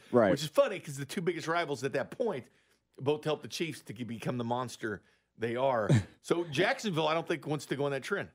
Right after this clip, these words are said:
Speaker 2: I
Speaker 1: That's
Speaker 2: think they play smart. I think they do smart things. I don't see them doing that. You mentioned, uh, pick twenty-five, which is Brian Daboll.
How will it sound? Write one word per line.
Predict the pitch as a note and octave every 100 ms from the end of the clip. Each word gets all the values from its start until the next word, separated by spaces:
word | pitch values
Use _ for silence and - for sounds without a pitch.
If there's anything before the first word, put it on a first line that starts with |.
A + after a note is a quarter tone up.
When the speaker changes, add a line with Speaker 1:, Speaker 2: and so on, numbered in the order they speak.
| _
Speaker 2:
I | B2
Speaker 1:
That's | D3
Speaker 2:
think | C#3+
they | C#3+
play | D3+ C#3+
smart. | - C3+
I | C3
think | D3+
they | C3+
do | B2+
smart | - C#3+ C#3 -
things. | D#3 G#3 - _ _ _ A2+
I |
don't | C3 D3
see | - D3
them | C#3+ C3+
doing | C3 D3
that. | D#3 A2 C3+
You | D3+
mentioned, | E3+ D#3+ D3+ C3+ -
uh, | D3 C3
pick | - D#3+ -
twenty-five, | D#3 C3 D#3+ D3+ C3+
which | A#2+ A2
is | F#2+
Brian | A#2+ A2+ F#2+
Daboll. | F3 A3 B2+ A2+